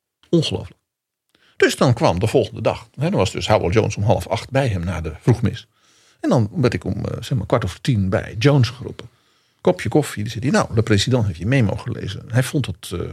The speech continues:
optie twee wel aardig, maar moet nog even hier naar kijken." Of hij vond het wel weer heel ondeugend. Want hij, hij, ik, ik, ik werd af en toe bestraffend toegesproken.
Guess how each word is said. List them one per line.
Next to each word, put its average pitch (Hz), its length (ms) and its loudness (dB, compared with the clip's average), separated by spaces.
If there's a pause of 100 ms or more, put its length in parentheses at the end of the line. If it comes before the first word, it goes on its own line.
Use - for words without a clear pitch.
optie - 360 2
twee 117 360 2
wel 80 200 0
aardig, 175 420 -2 (280)
maar 120 600 2 (160)
moet 139 140 -2
nog 120 140 0
even 131 260 2
hier 101 120 6
naar 78 100 -4
kijken." - 320 -18 (480)
Of - 340 2 (420)
hij 139 140 2
vond - 300 2
het 110 180 -2
wel 107 180 0
weer 123 140 2
heel 180 200 2
ondeugend. 143 680 2
Want 117 180 -8
hij, 110 100 2
hij, 127 140 2
ik, 113 140 -6
ik, 117 260 -2 (140)
ik 120 140 -10
werd 123 200 0
af 139 120 -4
en 131 60 2
toe 113 140 0 (460)
bestraffend 117 400 0
toegesproken. - 460 -18